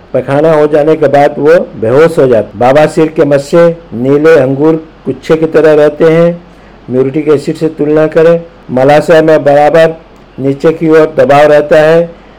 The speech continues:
मस्से से खून निकलता है, खूनी बवासीर। दर्द होती है,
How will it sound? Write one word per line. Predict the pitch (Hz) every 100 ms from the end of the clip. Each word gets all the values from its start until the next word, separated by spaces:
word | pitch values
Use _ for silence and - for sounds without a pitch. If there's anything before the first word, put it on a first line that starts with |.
| -
मस्से | 139 139 170
से | 160 170
खून | 160 175 190
निकलता | 175 147 123 123 117
है, | 107 90 - - - - -
खूनी | 165 175
बवासीर। | 147 135 135 135 131 95 - - -
दर्द | 120 165 170
होती | 156 139 135 117
है, | 104